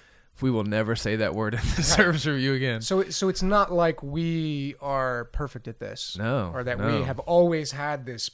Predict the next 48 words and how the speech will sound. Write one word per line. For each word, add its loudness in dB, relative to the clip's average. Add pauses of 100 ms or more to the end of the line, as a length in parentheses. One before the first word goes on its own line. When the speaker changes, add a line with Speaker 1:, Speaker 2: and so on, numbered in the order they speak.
Speaker 2:
pure 0
Reformed -4
understanding -2
of -10
the -12
church. -4
Speaker 1:
No. 0 (100)
I 6
remember 8
Speaker 2:
Far 6
from 8
Speaker 1:
walking 8
Speaker 2:
it. 2
Speaker 1:
out 4
of -4
a -4
service -4 (160)
as -2
a -4
very 0
young -2
Christian -4
'cause -6
I -2
thought -2
their -4
music -6
was -10
terrible. -10 (260)
Speaker 2:
Yeah. -12 (280)
Speaker 1:
But -10
they 0
were 2
faithful, -4 (160)
and -6
I 0
regret 0
it. -6 (500)
You -8
know, -6 (260)
I -6
should -4
have -6
stayed -6
at -12
that -8
church. -12
Anyways. -8